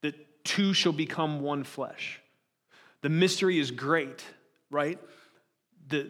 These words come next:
the level of unity, the union that happens in marriage, God sees two people becoming one. That's his view on it. Now, that may not, that may not represent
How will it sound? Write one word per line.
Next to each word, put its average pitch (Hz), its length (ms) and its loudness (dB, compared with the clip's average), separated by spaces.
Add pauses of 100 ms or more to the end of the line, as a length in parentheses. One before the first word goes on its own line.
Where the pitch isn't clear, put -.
the 147 120 2
level 185 400 6
of 175 120 4
unity, 175 340 4
the 135 140 0
union 208 480 4
that 196 100 0
happens 175 460 -2
in 151 100 -2
marriage, 147 300 0
God 190 300 6
sees 208 240 0
two 202 260 0
people 165 320 -2
becoming 139 560 -4
one. 123 320 0 (1080)
That's 175 280 4
his 185 200 2
view 147 260 0
on 107 100 -6
it. 101 100 -16 (500)
Now, 143 220 4 (200)
that 165 180 6
may 175 160 6
not, 165 420 2 (1200)
that 170 200 0
may 170 160 4
not 160 260 2
represent 165 720 2